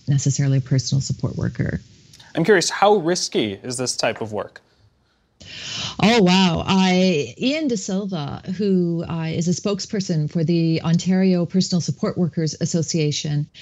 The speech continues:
Speaker 1: told me that, I, believe it or not, for women in the job between thirty and forty-five,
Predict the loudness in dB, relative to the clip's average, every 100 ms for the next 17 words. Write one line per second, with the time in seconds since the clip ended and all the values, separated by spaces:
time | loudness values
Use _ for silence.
0 | -18 -16 -10 -4 -2 0 4 6 4 2
1 | 0 0 -2 -4 -2 0 2 0 -2 0
2 | 0 2 2 2 0 -2 -6 -2 -2 -2
3 | 0 0 2 2 2 2 6 6 4 0
4 | 0 -2 -2 -2 0 2 0 2 2 4
5 | 4 4 2 0 0 0 -2 -4 -2 0
6 | 0